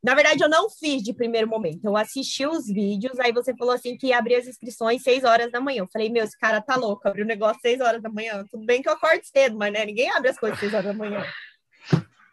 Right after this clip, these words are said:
Aí eu peguei o celular na mão, chegou o seu e-mail, né, que tava aberto pra fazer as inscrições. Aí eu tomando café, eu olhava assim pro celular, tipo, "Faço ou não faço?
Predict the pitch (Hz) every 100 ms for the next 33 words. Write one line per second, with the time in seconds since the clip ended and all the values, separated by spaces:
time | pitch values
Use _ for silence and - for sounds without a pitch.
0 | _ _ _ _ _ _ _ - - 403
1 | - 415 339 415 480 415 381 381 349 349
2 | 349 311 302 349 494 587 - - - 330
3 | 320 330 349 349 349 277 220 226 233 -
4 | 247 262 233 240 240 254 254 254 254 247
5 | - 294 320 202 180 190 208 240 262 262
6 | 262 269 302 269 262 247 262 233 240 247
7 | 240 262 233 247 233 214 208 - 214 208
8 | 156 165 _ - - _ _ _ _ _
9 | _ _ _ _ _ _ _ _ _ _
10 | _ _ 220 240 240 262 147 143 _